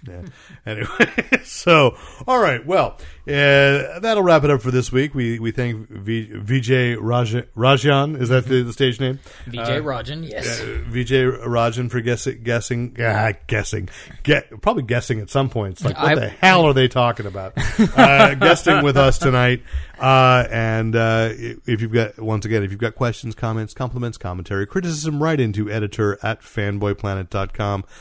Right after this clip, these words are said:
Speaker 1: Tell your friends, share the links if you like stuff.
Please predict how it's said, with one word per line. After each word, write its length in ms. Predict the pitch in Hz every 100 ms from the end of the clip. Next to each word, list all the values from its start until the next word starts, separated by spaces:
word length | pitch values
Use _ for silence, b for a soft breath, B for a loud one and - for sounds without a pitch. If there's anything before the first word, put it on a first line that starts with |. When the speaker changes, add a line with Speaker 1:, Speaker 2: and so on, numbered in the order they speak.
| B B
Speaker 1:
Tell 140 | - 117
your 100 | 123
friends, 440 | - 117 113 104 -
share 400 | - - 120 156
the 100 | 139
links 360 | 117 131 113 113
if 80 | 98
you 100 | 101
like 240 | 104 107
stuff. 400 | - 98 90